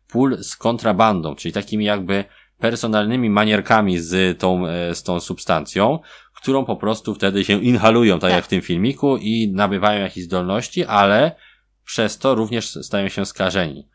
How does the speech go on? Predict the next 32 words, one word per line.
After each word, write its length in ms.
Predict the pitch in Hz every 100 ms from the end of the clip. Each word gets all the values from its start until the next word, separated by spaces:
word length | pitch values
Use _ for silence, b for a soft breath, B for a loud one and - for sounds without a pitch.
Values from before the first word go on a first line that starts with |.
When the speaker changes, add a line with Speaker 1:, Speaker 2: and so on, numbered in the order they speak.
| _
Speaker 1:
Czyli 220 | - 110 110
możemy 460 | 107 110 170 131
jakby 260 | 98 90 95 _ _ _ _
popchnąć 500 | 151 147 - 101 -
nasze, 440 | 104 107 101 95 90 -
e, 200 | 90 90
jednostki 540 | 92 92 107 107 - 95
jakby 280 | 90 95
over 300 | 117 117 104 90
the 80 |
top, 340 | 85 104 147 -
tak, 240 | 101 117
czyli 320 | - 98 92
poza, 380 | - 107 98 90
over 260 | 107 107 87
the 100 | 85
border, 380 | 101 82 90 95
tak, 240 | 90 87
czyli 120 | 92
poza 180 | 95 101
Speaker 2:
Mhm. 60 | 90
Speaker 1:
granicę 340 | 95 101 101
ich 100 | 87
możliwości, 640 | 90 87 82 82 - 143 - B B
ale 280 | 120 143 143
zapłacimy 520 | 123 117 107 123 110
za 160 | 104 104
to 320 | 107 101 107 B B _ 90
wzrostem 680 | 78 87 101 110 - 101 90
tego 540 | 90 90 92 92 -
skażenia 600 | - - 98 90 104 82
prawdopodobnym. 760 | 76 78 73 - 76 69 73